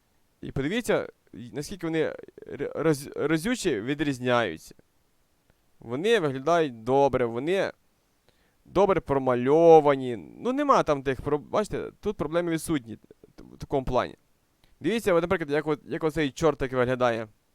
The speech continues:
Подивіться, як виглядає. Бачу, він зовсім інакше виглядає. От тут якась баришня, бачите, як виглядає?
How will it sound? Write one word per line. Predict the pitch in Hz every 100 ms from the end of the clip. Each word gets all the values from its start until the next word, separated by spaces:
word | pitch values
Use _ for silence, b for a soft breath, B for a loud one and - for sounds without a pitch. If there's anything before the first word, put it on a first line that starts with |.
| _ _ _ _
Подивіться, | - 110 110 113 113
як | 107
виглядає. | 110 110 101 - _ _ _ _ _ _ _ _ _ _ _ _ _ _ _ _ _ _ _ _ _ _ _ _ _ _ _ _ _ _ _ _ -
Бачу, | 151 151 80 62
він | 123 143 -
зовсім | 123 113 131 196 240 - 202
інакше | 190 175 - 156
виглядає. | 139 123 110 - _ _ _ - _ -
От | 165
тут | 170
якась | 156 147 117
баришня, | 107 110 139 156 151 139 135 120
бачите, | 156 175
як | 131
виглядає? | 131 117 107